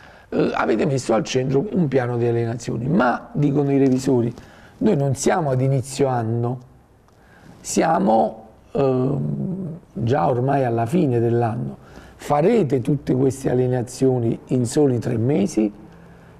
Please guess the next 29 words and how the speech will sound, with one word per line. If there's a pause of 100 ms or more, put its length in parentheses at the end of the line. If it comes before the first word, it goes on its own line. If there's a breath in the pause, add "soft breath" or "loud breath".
(440 loud breath)
Questo
è
stato
il
tema.
Secondo
noi, (420 loud breath)
hanno, (100)
eh,
scritto
i
revisori,
questa
previsione (220 loud breath)
del
tempo, (300 loud breath)
non
della
stima
del
valore
degli
immobili, (380 loud breath)
ma
del
tempo,
è
una
previsione